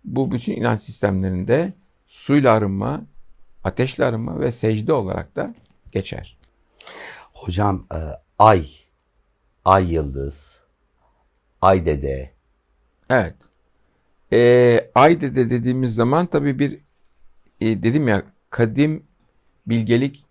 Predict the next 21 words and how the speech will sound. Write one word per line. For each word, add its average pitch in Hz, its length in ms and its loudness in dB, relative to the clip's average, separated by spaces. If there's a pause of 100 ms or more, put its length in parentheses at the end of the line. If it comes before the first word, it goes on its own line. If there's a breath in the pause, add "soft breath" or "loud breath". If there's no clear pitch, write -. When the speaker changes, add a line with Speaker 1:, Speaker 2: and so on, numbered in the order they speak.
(220)
Speaker 1:
karanlık 123 440 -2
Avrupa'da 110 400 0
ve 113 120 -2
karanlık 117 380 -2
insan 104 340 -4
çağında 107 400 -2
birazcık 110 400 0
değiştirilmiştir. 95 680 -6 (100)
Ay 117 280 -2
dişil 143 420 -4
bir - 100 -8
yapı - 260 -14
olmasına - 440 -12
rağmen - 420 -10 (400)
dede 147 440 4
formatı 104 520 -2
<laughs> 101 80 2
eklenerek 123 600 -2 (280 loud breath)
erile 135 360 6
çevrilmeye 95 580 0
çalışılmıştır. 101 880 -10